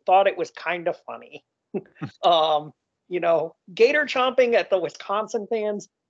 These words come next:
I think he just found that pretty funny, um, knowing it would irritate them, but I think he mostly did it to entertain himself, you know? And there's a man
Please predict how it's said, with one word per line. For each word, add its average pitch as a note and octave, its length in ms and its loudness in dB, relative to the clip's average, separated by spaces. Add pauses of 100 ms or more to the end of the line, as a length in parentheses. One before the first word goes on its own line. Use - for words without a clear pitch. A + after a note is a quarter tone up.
(120)
I A3+ 100 4
think F#4 240 0
he F#4 140 6
just - 280 2
found C4+ 260 0
that A#3+ 200 0 (240)
pretty A3+ 280 -2
funny, D#3+ 500 -4 (480)
um, D3 380 0 (260)
knowing D#4 380 4
it A3 100 4
would G3+ 120 2
irritate F3+ 460 -2
them, F3+ 240 -2 (260)
but B3+ 120 2
I C#4 60 4
think E4 160 -6
he D#4+ 80 -6
mostly C#4 420 2
did G#3+ 160 0
it G3 100 -4
to A3 160 -2
entertain F#3+ 420 -4
himself, D3 760 -8 (560)
you F#3 80 -4
know? A3 380 0 (380)
And A#3 180 2
there's B3 180 6
a B3 80 8
man A3 580 0